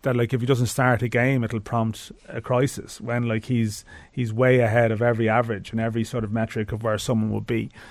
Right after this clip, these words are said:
Um, I wouldn't be too concerned, but I mean, it, it was mentioned to me by someone the other day, all right, that was the case. But, um, yeah, you just don't know where people are at in pre-season. They could be, like, he had a, a sort of an injury interrupted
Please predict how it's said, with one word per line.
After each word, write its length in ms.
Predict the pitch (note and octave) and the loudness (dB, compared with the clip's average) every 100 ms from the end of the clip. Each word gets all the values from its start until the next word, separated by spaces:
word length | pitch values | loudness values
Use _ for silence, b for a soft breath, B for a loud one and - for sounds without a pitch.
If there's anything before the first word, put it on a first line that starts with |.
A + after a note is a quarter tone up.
| B - | B -4
Um, 360 | A2+ A2+ A#2 | -2 0 -4
I 100 | - | 4
wouldn't 180 | F#3+ A3 | 8 8
be 60 | F#3+ | 6
too 200 | D#3+ E3 | 8 6
concerned, 460 | C#3+ B2+ C3 B2 A#2 | 6 4 4 4 4
but 100 | C#3+ | 4
I 40 | |
mean, 120 | D3+ | 4
it, 120 | C#3+ D#3 | 4 2
it 60 | |
was 160 | D#3+ D3 | 2 4
mentioned 300 | D3 C#3 A#2+ | 2 2 -2
to 60 | A#2 | -2
me 60 | |
by 60 | A2+ | -2
someone 240 | C3+ A#2 | -2 0
the 80 | A2+ | 0
other 100 | A2 | 0
day, 160 | A#2+ A#2 | 0 0
all 60 | |
right, 180 | A2 G#2 - B B B - | 0 -2 -6 B B B -2
that 160 | A#2 | -2
was 100 | A2+ | -2
the 80 | G#2+ | -4
case. 340 | - A#2+ G#2 - | -2 0 0 -2
But, 280 | G#2 G2 - - - | -4 -4 -6 -20 -12
um, 560 | G#3+ G#2+ A2 G#2+ G#2 G#2 b b b | -2 2 2 2 0 -2 b b b
yeah, 140 | - A2 | -6 0
you 100 | C3 | 2
just 120 | A#2+ | 4
don't 100 | C3+ | 6
know 100 | G#2+ | 6
where 120 | G#2+ | 4
people 280 | G#2 A#2 A2 | 2 0 0
are 80 | F#2+ | -2
at 120 | G#2 | -2
in 80 | A2 | -4
pre-season. 560 | - G#2 - G#2 A2 G#2 | -4 -4 -2 -2 0 -4
They 80 | |
could 180 | G#2+ A2+ | -2 -4
be, 120 | A2+ | -2
like, 180 | G#2 A2+ | -2 0
he 100 | B2+ | 2
had 180 | A#2 A#2+ | 4 4
a, 180 | A2+ G#2 B B B B - | 4 2 B B B B -10
a 100 | A2+ | -2
sort 200 | C3+ A#2 | 2 2
of 80 | |
an 80 | A2+ | 4
injury 600 | A#2 A#2 G#2+ A2+ G#2+ A#2 - _ - _ _ | 4 4 4 2 2 -2 -10 _ -20 _ _
interrupted 800 | C3+ B2 B2+ A#2+ C3+ - C#3 | 2 2 2 2 2 4 4